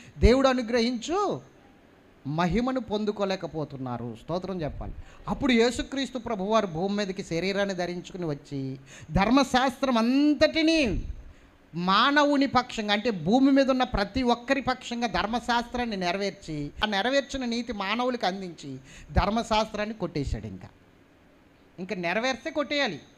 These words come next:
స్తోత్రం చెప్పాలి. ఇంకా నెరవేరిపోయినప్పుడు ఇంకెందుకు?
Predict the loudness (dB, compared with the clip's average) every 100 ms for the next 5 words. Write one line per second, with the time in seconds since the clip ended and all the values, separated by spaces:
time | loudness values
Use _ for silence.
0 | -16 -10 -8 -8 -6 -6 -8 -12 -14 -20
1 | -20 -20 -10 -4 0 2 2 2 2 2
2 | 0 0 -2 -2 -2 -4 -2 -4 -4